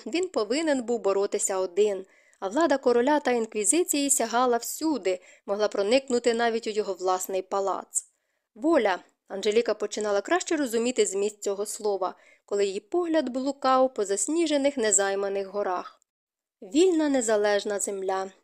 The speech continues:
і їй начхати і на право короля Франції, і на право короля Англії.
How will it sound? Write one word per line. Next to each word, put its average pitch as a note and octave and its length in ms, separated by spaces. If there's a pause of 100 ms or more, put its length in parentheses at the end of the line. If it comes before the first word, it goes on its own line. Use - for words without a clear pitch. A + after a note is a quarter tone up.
(120)
і G3+ 100
їй G#3+ 240
начхати A3 640
і G3+ 80
на G3+ 120
право G#3+ 400
короля G3+ 380
Франції, C4 760
і G3 40
на G3 120
право D#4+ 380
короля G#3+ 540
Англії. G3 680